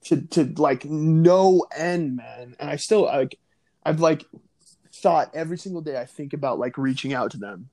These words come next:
and, and, like, trying to have some kind of substantive discussion just to see, like, how they got to the place they're at with this stuff. Because it just seems so, it seems like literally the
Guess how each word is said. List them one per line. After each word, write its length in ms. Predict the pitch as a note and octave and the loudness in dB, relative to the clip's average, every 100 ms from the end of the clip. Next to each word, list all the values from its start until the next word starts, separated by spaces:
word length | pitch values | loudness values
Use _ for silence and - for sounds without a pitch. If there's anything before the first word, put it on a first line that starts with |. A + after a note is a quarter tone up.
| - | -12
and, 180 | C3+ - | -12 -10
and, 200 | C3+ B2+ | -8 -4
like, 260 | A#2+ - | -4 -6
trying 480 | - E3+ C#3 C#3+ C#3 | -2 2 4 4 2
to 140 | D3 | -2
have 380 | D3 C#3 C3 A#2+ | -4 -2 -2 -6
some 180 | - C3+ | -8 -10
kind 200 | C3+ B2+ | -8 -8
of 120 | A#2+ | -8
substantive 640 | - A#2+ - C3+ B2+ B2+ | -8 -8 -6 -8 -4 -4
discussion 580 | G2+ A#2 C3 A2 - C#2 - - _ _ _ _ _ | -4 -6 -8 -8 -10 -14 -18 -20 _ _ _ _ _
just 200 | - E3+ A3+ | -2 0 0
to 60 | |
see, 460 | G3 - G#3+ G#3 D#3 | -4 -4 -4 -2 -2
like, 260 | C3+ B2+ - | -4 -6 -8
how 340 | - D#3 G3 | -4 0 2
they 160 | G#3+ G#3 | 0 -2
got 400 | E3 E3 F3 - _ _ _ _ - | -4 -4 -6 -8 _ _ _ _ -20
to 120 | - | -10
the 80 | C#3+ | -10
place 360 | - D3 C#3+ | 0 0 0
they're 200 | - B2+ | -2 -4
at 280 | F2+ C3+ B2+ - | -2 -2 -4 -6
with 180 | B2+ B2 | -8 -8
this 180 | B2 - | -6 -2
stuff. 440 | D#3+ D3 - - _ - - _ _ _ _ _ _ _ _ | 2 2 0 -6 _ -14 -14 _ _ _ _ _ _ _ _
Because 280 | E3 E3+ F3 | 0 2 2
it 60 | E3 | 2
just 180 | F3+ - | 0 0
seems 260 | G3+ F3 | 0 0
so, 300 | - F#3+ F3 D3+ | 0 2 2 2
it 140 | D#3 | -4
seems 240 | G3+ F#3 | -6 -6
like 200 | F3+ D#3 | -6 -6
literally 680 | D3 C#3 D#3+ E3+ D#3 C#3+ C3+ B2 | -4 -4 -2 -4 -4 -4 -6 -6
the 400 | C#3+ C#3+ C3 B2+ | -6 -4 -4 -4